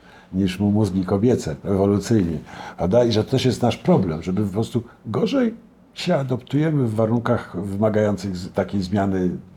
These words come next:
bardziej radykalnej. I, y, to też nie, nie jest nic nowego. Ale, y, politycznie będzie, to będzie paliwo na następne dwa pokolenia.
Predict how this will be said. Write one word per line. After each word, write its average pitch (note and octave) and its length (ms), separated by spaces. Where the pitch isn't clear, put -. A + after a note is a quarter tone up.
bardziej G2 300
radykalnej. F2+ 600
I, G2+ 160
y, G2+ 120
to A#2 100
też E3 220
nie, C#3 120
nie B2 120
jest G#2+ 240
nic G2 180
nowego. D#2+ 360
Ale, A2+ 260
y, A2 320
politycznie B2 640
będzie, F3+ 280
to F3 140
będzie E3+ 260
paliwo D3 440
na F#3+ 300
następne F3+ 460
dwa F#3+ 180
pokolenia. G#3+ 640